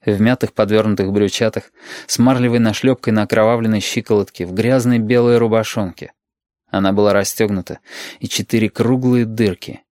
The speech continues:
чёрные, без крови, шли как по линейке через грудь, от остренькой ключицы до нижнего ребра.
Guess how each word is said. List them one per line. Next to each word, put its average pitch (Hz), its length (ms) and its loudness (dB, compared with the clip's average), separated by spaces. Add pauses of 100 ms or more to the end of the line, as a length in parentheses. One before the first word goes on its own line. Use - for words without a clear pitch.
(180)
чёрные, 92 560 -4 (200)
без 101 220 -2
крови, 98 380 -2 (500)
шли 123 320 0
как 117 200 -4
по - 100 -6
линейке 104 480 0
через 98 360 -4
грудь, 92 400 -4 (420)
от - 240 -2
остренькой 104 440 -2
ключицы 107 680 -4 (340)
до 107 180 2
нижнего 104 480 0
ребра. 95 420 -2